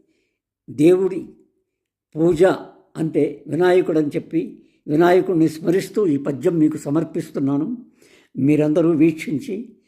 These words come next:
మీరు నన్ను ఆదర్-, ఆదరించి, నాకు కావలసినటువంటి సౌకర్యం మీరు మీ లైకుల ద్వారా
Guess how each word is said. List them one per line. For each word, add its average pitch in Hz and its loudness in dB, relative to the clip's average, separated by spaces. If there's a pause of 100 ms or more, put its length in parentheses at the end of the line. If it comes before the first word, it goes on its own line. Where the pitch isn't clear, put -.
(280)
మీరు 156 4
నన్ను 143 2
ఆదర్-, 156 0 (220)
ఆదరించి, 170 -2 (360)
నాకు 151 0
కావలసినటువంటి 151 0
సౌకర్యం 160 -2 (200)
మీరు 143 0 (480)
మీ 151 4
లైకుల 170 -2
ద్వారా 151 -2